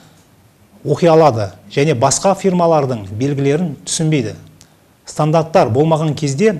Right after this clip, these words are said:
жабдықтар жұмыс жиіліктерінде, сақталған деректер форматтарында, жұмыс алгоритмдерінде және деректерді шифрлау әдістерінде ерекшеленеді. Осылайша радиожиілікті сәйкестендіру жүйесінде тек бір компанияның жабдықтары мен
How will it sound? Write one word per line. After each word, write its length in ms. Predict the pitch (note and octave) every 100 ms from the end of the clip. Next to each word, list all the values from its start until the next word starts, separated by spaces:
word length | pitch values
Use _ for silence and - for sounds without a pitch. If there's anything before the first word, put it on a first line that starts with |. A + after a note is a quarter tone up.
| -
жабдықтар 640 | A#2+ C#3 C#3 C3 F#3 G3 - - _ _ -
жұмыс 380 | B2 E3+ G3 -
жиіліктерінде, 840 | G#2 C#3+ D#3+ D#3 D3 C3+ B2 C3 C3 -
сақталған 520 | - - E3 D#3 F3
деректер 380 | C3 D3 C#3+ D#3+
форматтарында, 840 | C3+ D3 C#3+ - C3 B2+ C#3 C#3+ C3 - _ _ -
жұмыс 420 | A#2 D#3+ D#3+ - - -
алгоритмдерінде 880 | - C3+ C#3+ D3+ D3 C3+ B2 A#2+ D3
және 240 | A#2+ D3+ C3
деректерді 460 | C3 D3 D3+ C#3+
шифрлау 480 | C3+ D#3+ D#3 D3+ C3+
әдістерінде 540 | C3 C#3 - C3 C3+ E3
ерекшеленеді. 720 | G#2+ B2+ C3+ D3 D3+ C#3 G#2+ - _ _ _ C#3+
Осылайша 680 | F3+ D#3+ D3 C#3+ D3+ C3+ - _ _ _
радиожиілікті 720 | C3+ D3 E3+ C3+ D#3 D#3 D#3 E3
сәйкестендіру 600 | D#3 D3 C#3+ C#3+ D#3+ B2+
жүйесінде 540 | C#3 C3+ B2 C3 E3 - - _ - - _ _
тек 220 | - F3
бір 140 | C#3 F#3
компанияның 520 | E3+ D#3+ D#3+ D3 A#2
жабдықтары 500 | C3+ C3+ - D3+ D3+
мен 220 | C#3 A#2